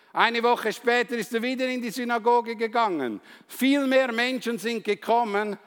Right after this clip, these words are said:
aber der Gegenwind hat ihm so richtig ans Gesicht geblasen. Weil dann sind die Steine da gewesen. Oder die Herausforderungen sind da gewesen. Und man merkt, in diesem Spannungsfeld hatte Timotheus, hatte ihn so kennengelernt. Und er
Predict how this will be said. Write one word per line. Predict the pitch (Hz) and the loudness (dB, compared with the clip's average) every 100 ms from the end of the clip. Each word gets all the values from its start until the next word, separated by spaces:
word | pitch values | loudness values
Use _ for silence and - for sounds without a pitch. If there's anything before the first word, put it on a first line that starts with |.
| - _ - | -20 _ 0
aber | 190 196 | 0 2
der | 185 185 | 0 0
Gegenwind | 135 202 214 202 190 196 175 | 2 2 2 -2 -2 0 0
hat | 180 165 | -2 -2
ihm | 170 | -2
so | 160 | -2
richtig | 160 175 - 160 | -2 -4 -4 -2
ans | 160 151 | -4 -6
Gesicht | - 165 170 - | -8 -6 -6 -6
geblasen. | 175 160 156 120 - 98 80 _ _ _ _ | -6 -2 -2 -2 -8 -18 -20 _ _ _ _
Weil | - 156 | -4 -2
dann | 165 190 185 160 | 0 0 0 -2
sind | 165 160 | -2 -4
die | 147 | -8
Steine | - 180 180 180 | -4 -2 -2 -2
da | 165 165 | -2 -2
gewesen. | 147 151 165 143 104 95 78 _ _ _ _ _ _ | -4 -4 -4 -6 -10 -16 -18 _ _ _ _ _ _
Oder | 135 160 | -4 -2
die | 160 | -2
Herausforderungen | 165 160 151 151 175 - 165 165 151 156 160 160 151 | -4 -2 0 0 -2 -4 -2 -2 -2 -6 -4 -4 -4
sind | 151 147 160 | -6 -6 -4
da | 151 | -4
gewesen. | 147 147 151 113 87 87 - - - | -4 -6 -6 -8 -10 -18 -20 -20 -10
Und | - 208 | -4 -2
man | 214 214 | 0 0
merkt, | 220 254 247 - | 0 0 -4 -6
in | 214 | -4
diesem | 226 208 220 | -4 -6 -6
Spannungsfeld | - 214 214 240 220 208 214 | -4 0 0 -2 -4 -2 0
hatte | 190 190 196 185 - - _ | 0 0 0 -2 -4 -20 _
Timotheus, | - 214 220 254 247 233 226 190 | -6 0 2 2 0 0 0 2
hatte | 190 190 196 185 - - | 0 0 0 -2 -4 -12
ihn | 190 233 | -6 -4
so | 196 220 220 | 0 0 0
kennengelernt. | - 226 240 233 226 233 202 127 110 | -2 -6 -6 -6 -2 0 0 -2 -4
Und | 160 170 | -2 0
er | 185 | 0